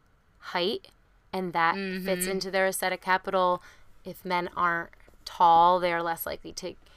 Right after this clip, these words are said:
Speaker 1: to get jobs. They're less likely to be
Speaker 2: That's
Speaker 1: perceived
Speaker 2: so
Speaker 1: as attractive
Speaker 2: crazy.
Speaker 1: by dating partner, like, dating partners. They're less likely to get, like,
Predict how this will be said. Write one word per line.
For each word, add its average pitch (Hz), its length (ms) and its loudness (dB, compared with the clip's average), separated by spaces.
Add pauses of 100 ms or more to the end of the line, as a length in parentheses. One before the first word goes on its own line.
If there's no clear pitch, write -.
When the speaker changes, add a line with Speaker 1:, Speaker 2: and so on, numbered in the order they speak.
(180)
Speaker 1:
to - 100 -20
get 190 220 -2
jobs. 190 480 8
They're 190 100 0
less 170 260 -4
likely 175 300 -4
to 165 320 -8
be 160 280 -8
Speaker 2:
That's - 80 -20
Speaker 1:
perceived 165 280 -6
Speaker 2:
so 165 40 -12
Speaker 1:
as 160 80 -8
attractive 165 580 -8
Speaker 2:
crazy. - 160 -12
Speaker 1:
by - 40 -20 (100)
dating 233 400 -4
partner, - 540 0
like, 180 180 -12 (180)
dating 214 280 -6
partners. 190 420 -2
They're 180 140 -8
less 180 240 -4
likely 175 200 -10
to 165 60 -10
get, - 260 -12
like, - 200 -20